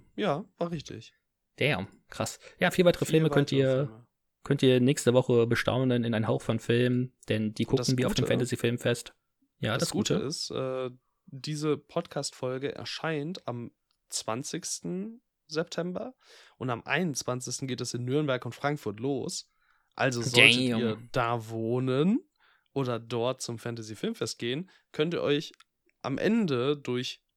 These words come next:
Speaker 1: durch uns, äh, ja, anhören, wie zehn der Filme sind. Ist das nicht cool?
Speaker 2: Ey, das ist so cool. Ich, ich wünschte, ich wäre grad ein Zuhörer.
Speaker 1: Ich wünschte, ich würde in Nürnberg oder Frankfurt dahin gehen
Speaker 2: <laughs>
Speaker 1: und wäre nicht ich, damit ich davon profitieren kann.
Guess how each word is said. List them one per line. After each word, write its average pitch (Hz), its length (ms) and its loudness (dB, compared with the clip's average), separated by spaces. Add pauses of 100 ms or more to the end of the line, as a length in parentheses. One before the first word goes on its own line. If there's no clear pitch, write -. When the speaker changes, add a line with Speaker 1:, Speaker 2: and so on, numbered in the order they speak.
(140)
Speaker 1:
durch 233 460 -2
uns, 185 560 -4
äh, 135 300 -2 (160)
ja, 143 400 -2 (140)
anhören, 170 460 0
wie 139 200 -10
zehn 214 500 -4
der 233 120 -2
Filme 214 340 -2
sind. 101 260 -8 (920)
Ist - 140 -6
das 170 160 -4
nicht 190 180 -10
cool? 220 180 -8 (520)
Speaker 2:
Ey, 113 120 0
das 110 140 2
ist - 160 2
so 131 160 4 (120)
cool. 127 140 6
Ich, - 380 2
ich - 140 -2
wünschte, 151 280 6
ich - 100 -4
wäre 123 160 8
grad 117 120 2
ein 120 80 2
Zuhörer. 110 540 0 (540)
Speaker 1:
Ich 113 240 -12
wünschte, 185 400 0
ich 165 140 -2
würde 156 180 0
in 151 100 0
Nürnberg 151 440 -2
oder 131 120 -2
Frankfurt - 500 2
dahin 160 260 6
gehen 147 180 4
Speaker 2:
<laughs> - 0 -
Speaker 1:
und 117 160 -8
wäre 139 240 0
nicht 120 240 -6
ich, - 220 -2
damit 135 300 -2
ich - 360 -8
davon 135 280 -2
profitieren 123 600 -6
kann. 104 240 -12